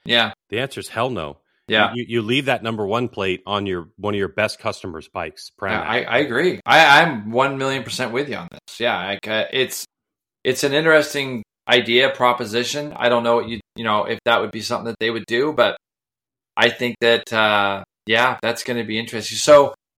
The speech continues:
Speaker 1: the other talk too is, you know, Greg, we're, we're only three weeks away from the first preseason test, the one right after Valencia.
Speaker 2: That's a good point.
Speaker 1: And they
Speaker 2: I know
Speaker 1: haven't
Speaker 2: that.
Speaker 1: talked about anybody on the second seat at that Honda bike yet.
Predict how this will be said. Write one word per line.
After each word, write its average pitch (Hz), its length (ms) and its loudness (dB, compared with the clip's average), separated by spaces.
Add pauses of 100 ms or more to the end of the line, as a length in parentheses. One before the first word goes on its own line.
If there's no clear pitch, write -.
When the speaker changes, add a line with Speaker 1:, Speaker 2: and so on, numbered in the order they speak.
(260)
Speaker 1:
the 156 60 6
other 190 140 8
talk 175 300 4
too 180 220 4
is, 151 240 -2 (340)
you 139 80 -8
know, 147 140 6
Greg, 143 260 4
we're, 156 340 2
we're 135 160 6
only 156 220 2
three 147 300 -2
weeks 151 300 0
away 143 340 4 (120)
from 131 460 2
the 131 80 -6 (100)
first 147 360 -2 (720)
preseason 151 500 -4
test, 160 400 -2
the 117 80 -2
one 135 160 2
right 143 180 6
after 143 280 -2
Valencia. 113 640 -4 (720)
Speaker 2:
That's 87 240 -12
a - 20 -20
good 82 180 -14
point. 95 280 -10 (320)
Speaker 1:
And 117 80 -2
they 143 40 6
Speaker 2:
I 165 40 6
know 196 60 4
Speaker 1:
haven't 160 220 2
Speaker 2:
that. - 40 -6
Speaker 1:
talked 143 220 0
about 135 180 2
anybody 139 360 0
on 139 100 0
the 120 60 -10
second 139 320 -2
seat 147 240 -6
at 123 80 -10
that 131 140 -2
Honda 170 260 -2
bike 107 280 -14
yet. 85 200 -8